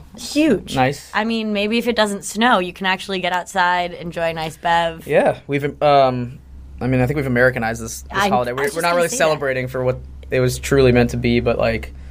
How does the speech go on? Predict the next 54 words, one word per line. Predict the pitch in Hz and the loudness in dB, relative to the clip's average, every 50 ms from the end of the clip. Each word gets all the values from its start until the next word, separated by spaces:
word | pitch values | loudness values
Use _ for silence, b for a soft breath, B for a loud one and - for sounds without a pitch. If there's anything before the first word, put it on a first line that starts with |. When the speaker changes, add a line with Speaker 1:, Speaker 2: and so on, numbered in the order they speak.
| B B B B B - | B B B B B -2
Speaker 2:
um, | - 123 117 117 113 110 110 110 131 143 | 2 2 4 4 2 0 -2 -6 -10 -10
you | 131 117 | -8 -6
know, | 117 | -6
it's | 110 | -4
probably, | - - 123 120 117 | 0 2 2 2 2
I'm | 117 | 0
sure | 117 - 123 120 117 | 0 0 2 2 2
that | 110 117 | 2 0
won't | 113 117 - | 0 -2 -2
stop | - - 113 113 110 - B B B B B B B - | 0 2 2 2 2 0 B B B B B B B -12
people | - 135 127 - 123 | -10 -10 -8 -8 -8
from | - - - | -8 -6 -4
Speaker 1:
Anybody. | - 202 196 190 180 160 - - - - 220 214 - - | -2 0 0 0 -2 -6 -8 -12 -12 -12 -12 -12 -8 -4
When | 196 240 247 | 0 0 2
with | 262 269 285 | 2 0 -2
the | 240 233 | -4 -4
Speaker 2:
partaking. | - - 180 165 175 - 185 | -4 -2 -2 -2 -2 -4 -6
Speaker 1:
crossover | 190 | -8
with | 190 175 | -6 -6
the | - 156 | -8 -8
Derby | 156 147 143 143 151 151 143 151 156 - - | -8 -8 -8 -8 -8 -8 -8 -8 -10 -10 -12
and | - 156 | -8 -2
the | 147 | 0
Speaker 2:
And | 160 170 | 0 2
it | 180 160 | 2 2
being | 175 170 | 2 2
on | 160 151 | 2 2
Speaker 1:
finals. | 135 127 | 2 0
Speaker 2:
a | |
Speaker 1:
It's | 123 127 | -2 -2
like, | 131 131 | -2 -4
Speaker 2:
weekend. | 135 135 | -2 -2
Speaker 1:
yeah, | - 196 160 147 | -2 -2 -2 0
it's, | 123 127 117 113 113 117 | 0 0 0 0 -2 -4
Speaker 2:
Yeah. | 294 | -4
Speaker 1:
there's | 349 381 302 | -4 0 0
a | 220 | 2
lot. | 180 165 147 120 - - - | 2 2 0 0 -2 -4 -2
Speaker 2:
Yeah, | 123 127 120 110 117 139 - - | 0 0 0 0 -2 -4 -10 -14
so | - - 156 147 139 135 131 131 - B B B B B B B B B B B B B B B - | -6 0 4 4 4 4 4 0 -6 B B B B B B B B B B B B B B B -14
should | - - 175 | -10 -4 -2
be | 185 185 | 0 0
a | |
fun | - - 175 170 | 2 0 0 0
weekend. | 151 156 160 165 165 160 170 160 | -2 -2 0 0 2 2 0 0
However, | 139 156 147 143 143 147 143 147 139 | -2 0 2 4 4 4 4 2 0
like | 135 135 131 - - | -2 -2 -4 -8 -12
we | - 139 135 131 131 123 | -8 -4 -2 -2 -2 -2
just | 135 143 - | -2 -4 -2
alluded | 131 127 139 135 127 127 | 0 0 2 2 0 2
to, | 139 131 123 120 | 4 4 4 4
you | 120 123 135 | 4 2 -2
will | 135 135 | -2 -2
not | 127 131 131 131 127 127 127 - - - | 0 2 2 2 2 0 -2 -8 -16 -16